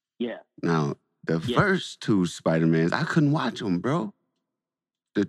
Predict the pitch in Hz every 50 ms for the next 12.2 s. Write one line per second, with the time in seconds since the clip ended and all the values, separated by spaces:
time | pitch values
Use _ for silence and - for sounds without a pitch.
0 | - - - 123 127 123 - - 139 127 117 104 98 90 90 104 110 113 117 117
1 | 113 104 110 107 104 101 101 107 123 131 123 120 110 110 120 123 127 120 - -
2 | - - 123 131 127 127 131 127 127 127 123 117 - 98 101 - - 95 90 87
3 | 82 - 104 123 131 135 131 127 156 - _ _ _ - 117 110 107 107 117 120
4 | 120 127 113 110 110 113 110 113 117 120 123 123 127 123 123 - _ _ _ _
5 | _ _ _ _ _ _ _ _ _ _ _ _ _ _ _ _ _ _ _ _
6 | _ _ _ 165 165 - - 156 - - - 156 147 143 139 - 151 143 135 131
7 | 123 - - 170 156 151 151 156 160 175 175 175 175 170 - 151 147 - - -
8 | 107 110 113 110 110 113 110 - 120 131 131 123 - - - 117 113 - - -
9 | - - 90 110 117 104 107 135 - - - 107 - - - - _ _ - 107
10 | 101 90 95 98 104 98 90 90 92 87 85 87 95 107 101 95 87 110 - -
11 | - - - - - - - - _ - 117 101 - 113 101 110 107 107 107 101
12 | 92 90 87